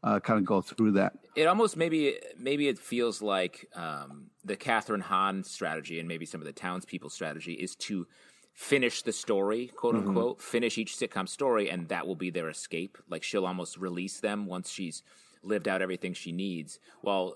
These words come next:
Speaker 2: Geraldine, Monica Rambeau, is there to be like, "We need to solve this now."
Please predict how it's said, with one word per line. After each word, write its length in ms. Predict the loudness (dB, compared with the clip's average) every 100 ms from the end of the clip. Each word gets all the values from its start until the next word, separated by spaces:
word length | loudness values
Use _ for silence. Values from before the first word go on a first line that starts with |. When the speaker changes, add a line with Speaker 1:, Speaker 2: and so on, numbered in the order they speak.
| -10
Speaker 2:
Geraldine, 500 | 0 4 4 4 2
Monica 260 | 2 0 0
Rambeau, 440 | -2 2 4 4
is 200 | 2 0
there 220 | 2 2 2
to 140 | -4
be 160 | -4 -2
like, 280 | -2 -6 -12 _ _ -2
"We 120 | 0
need 100 | 0
to 80 | 2
solve 280 | 4 4
this 200 | 2 -2
now." 540 | -4 -4 -4 -8 -12